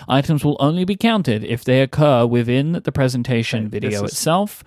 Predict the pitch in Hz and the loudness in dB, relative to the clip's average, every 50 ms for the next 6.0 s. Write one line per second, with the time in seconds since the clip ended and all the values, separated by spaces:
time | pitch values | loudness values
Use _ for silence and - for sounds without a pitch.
0 | _ _ _ - 123 120 - 131 - - 120 113 - - - 156 139 135 123 - | _ _ _ -4 -2 -2 -2 -2 -4 -4 -4 -4 -4 -4 0 2 2 2 2 0
1 | - 120 117 110 113 110 - - _ _ - - - 113 113 123 117 117 120 120 | -2 -2 -2 -2 -2 -4 -6 -10 _ _ -20 -16 -12 -10 -6 -4 -4 -2 -2 -2
2 | 120 117 120 - - 131 113 113 131 120 120 123 - - 127 110 113 - - 117 | -2 -4 -6 -8 -8 -8 -4 -2 -2 -2 -2 -4 -6 -6 -6 -6 -6 -6 -4 -4
3 | 113 110 110 107 104 107 104 104 104 - _ _ _ - 127 113 - 110 104 - | -4 -2 -4 -4 -6 -8 -10 -10 -14 -16 _ _ _ -8 -8 -6 -6 -6 -8 -8
4 | - 127 110 110 107 101 98 - - - - - - - 117 113 110 113 120 120 | -8 -8 -8 -6 -8 -10 -12 -14 -18 -20 -20 -6 -2 2 2 2 4 4 2 2
5 | 117 107 - 120 113 110 - - 117 117 107 110 107 107 - - 113 107 101 104 | 0 0 -2 -2 -4 -2 -2 0 0 2 2 2 2 0 0 0 0 0 0 0